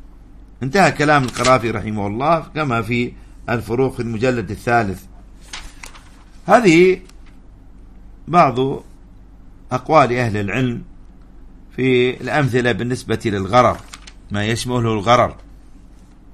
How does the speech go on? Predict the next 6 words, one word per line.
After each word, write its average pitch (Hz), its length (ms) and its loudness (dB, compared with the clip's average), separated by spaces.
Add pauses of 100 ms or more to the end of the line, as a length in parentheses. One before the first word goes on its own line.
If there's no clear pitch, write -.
أما 175 240 2
ما 143 160 0
يشمله 147 520 0
إطلاق 135 340 0
الميسر 170 560 2 (1500)
فيشمل 139 1400 0